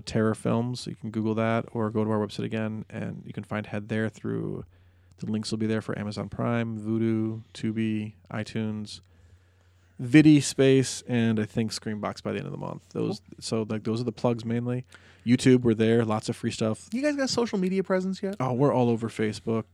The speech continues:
Speaker 1: Uh, we have Instagram. With Twitter, we don't use very often. Doesn't really do anything for us. But Facebook's huge. Head is its own page even, so it's like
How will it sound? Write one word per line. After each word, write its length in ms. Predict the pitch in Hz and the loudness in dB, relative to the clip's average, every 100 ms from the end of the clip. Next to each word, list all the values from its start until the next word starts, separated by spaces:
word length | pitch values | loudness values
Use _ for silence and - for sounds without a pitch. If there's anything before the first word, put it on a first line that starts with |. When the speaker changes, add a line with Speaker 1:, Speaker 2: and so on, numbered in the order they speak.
| - | -6
Speaker 1:
Uh, 220 | 107 107 | -4 -2
we 60 | 113 | -2
have 140 | 113 - | -4 -6
Instagram. 520 | - 104 107 110 110 | -10 -8 -6 -4 -4
With 100 | 156 | -6
Twitter, 200 | - 202 | -4 -2
we 60 | 190 | 0
don't 140 | 180 | -2
use 100 | 170 | -4
very 220 | 170 175 | -4 -4
often. 240 | 165 170 175 | -4 -4 -6
Doesn't 120 | 156 | -4
really 120 | 110 | -6
do 80 | 107 | -6
anything 160 | 110 | -6
for 180 | 107 120 | -4 -4
us. 100 | 113 - - _ - - | -4 -8 -20 _ -20 -12
But 100 | - | -10
Facebook's 400 | - 165 - 101 | 2 2 4 -4
huge. 580 | - 117 117 113 101 - | -4 -2 0 0 -2 -6
Head 220 | - 127 | 0 2
is 80 | 123 | 2
its 120 | 117 110 | -2 -4
own 140 | 107 | -6
page 260 | 107 110 107 | -4 -4 -4
even, 300 | 107 110 110 | -6 -8 -10
so 280 | - 120 113 | -8 -8 -8
it's 160 | - | -10
like 460 | 50 - - - | -10 -10 -14 -20